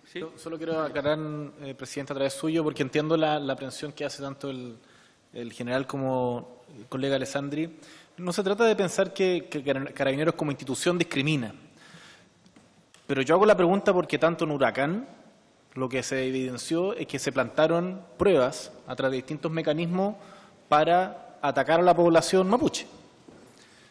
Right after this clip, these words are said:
Speaker 2: Eh, el, el informe, y, y en ese sentido creo que es relevante hacer un punto sobre eso. Yo entiendo que hay información que no pudiésemos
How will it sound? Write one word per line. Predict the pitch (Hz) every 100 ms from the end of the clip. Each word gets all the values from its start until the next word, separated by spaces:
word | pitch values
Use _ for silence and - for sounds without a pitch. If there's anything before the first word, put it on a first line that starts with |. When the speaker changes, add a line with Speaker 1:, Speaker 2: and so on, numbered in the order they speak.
| _ -
Speaker 2:
Eh, | 120 120 127
el, | 131 131 135
el | 135
informe, | 131 123 - 180 180 180 180 175 170 160 156 151 151
y, | 143 143 139
y |
en | 151
ese | 165
sentido | 175 151 180 165
creo | 170
que | 165
es | 160
relevante | 160 147 139 165 190 214 220 214 - - - -
hacer | 131 -
un | 185
punto | - 220 220
sobre | - 220
eso. | 226 165
Yo |
entiendo | 151 185 190
que | 180
hay |
información | 180 180 175 160 180
que | -
no | 180
pudiésemos | 170 175 175 175 160